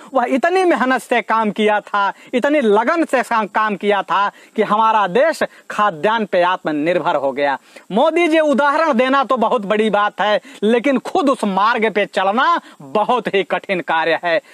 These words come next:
आप जिस धरती पुत्र स्वर्गीय श्री लाल बहादुर,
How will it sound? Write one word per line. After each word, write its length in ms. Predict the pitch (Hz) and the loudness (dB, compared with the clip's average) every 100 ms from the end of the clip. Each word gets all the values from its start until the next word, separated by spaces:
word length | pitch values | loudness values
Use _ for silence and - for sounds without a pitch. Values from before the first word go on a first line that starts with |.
| - 233 | -6 0
आप 380 | 277 339 277 | 2 2 0
जिस 600 | 254 135 269 370 - - _ _ _ _ _ - | -4 -2 -2 -2 -6 -12 _ _ _ _ _ -18
धरती 480 | 147 - 302 277 339 | -8 -2 -2 0 -2
पुत्र 420 | 220 294 - 254 | 0 -2 -2 -4
स्वर्गीय 600 | 214 - 262 254 262 277 | -4 -2 0 2 2 0
श्री 280 | - 247 254 | 0 0 0
लाल 380 | 202 196 269 277 | 2 2 2 2
बहादुर, 500 | 240 196 226 240 | 0 0 2 0